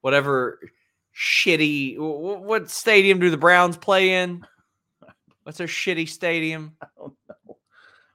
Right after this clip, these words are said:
Speaker 2: I don't know.
Speaker 1: What kind of crack house do they run out of there? You can fill that one up if you're trying to get the Rick Vaughn, uh, reaction. Modern Mouse says, "Rather than having a super long show, they can blow off some of these undercard dream matches that lead up to the show in the Owen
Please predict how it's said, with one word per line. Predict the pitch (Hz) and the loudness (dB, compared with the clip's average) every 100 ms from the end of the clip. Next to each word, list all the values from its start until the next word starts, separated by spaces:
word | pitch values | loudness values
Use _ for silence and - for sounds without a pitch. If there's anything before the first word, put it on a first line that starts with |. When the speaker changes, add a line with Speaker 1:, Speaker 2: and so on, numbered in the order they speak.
| - | -12
Speaker 2:
I | 131 | -8
don't | 131 123 | -8 -8
know. | 113 107 | -12 -14
Speaker 1:
What | 107 | -8
kind | - 185 | -2 0
of | 143 | 0
crack | - 180 156 | 0 0 2
house | 175 156 147 | 0 0 -2
do | 147 | -4
they | 143 | -2
run | 147 147 | 0 0
out | 143 143 | 0 0
of | 139 | -2
there? | 139 139 135 | -2 -2 -4
You | 131 | -6
can | 120 | -14
fill | - 151 | -8 -4
that | 143 135 | -4 -4
one | 110 | -8
up | 101 98 _ _ _ _ _ _ | -8 -10 _ _ _ _ _ _
if | |
you're | 110 | -20
trying | - 123 | -14 -12
to | |
get | 117 | -12
the | 113 | -12
Rick | 110 127 - | -12 -12 -10
Vaughn, | 120 123 120 113 | -8 -6 -8 -8
uh, | 104 101 95 92 90 | -10 -8 -10 -10 -12
reaction. | 104 101 98 - 107 92 _ _ _ - | -8 -6 -6 -8 -18 -20 _ _ _ -8
Modern | 143 185 165 139 | -4 -2 -4 -4
Mouse | 147 151 147 | -2 -2 -6
says, | 139 | -8
"Rather | 147 185 165 | -6 -6 -6
than | 131 | -8
having | 135 135 131 | -8 -8 -8
a | 113 | -12
super | 139 123 | -14 -12
long | 117 117 117 | -8 -8 -10
show, | - 123 | -12 -10
they | 117 | -10
can | 113 | -10
blow | 113 127 | -6 -4
off | 123 - | -4 -6
some | 120 | -10
of | |
these | 113 104 - | -10 -10 -10
undercard | 160 139 - 135 117 | -8 -8 -6 -8 -6
dream | 120 120 | -10 -8
matches | 107 98 - 92 - _ _ _ _ _ | -8 -8 -10 -18 -18 _ _ _ _ _
that | 117 98 | -14 -8
lead | 127 120 | -4 -4
up | 117 | -4
to | 113 | -10
the | 104 | -10
show | - 117 107 107 | -4 -2 -2 -4
in | 117 117 | -8 -10
the | 117 117 - | -10 -10 -6
Owen | 110 113 110 110 | -4 -4 -6 -8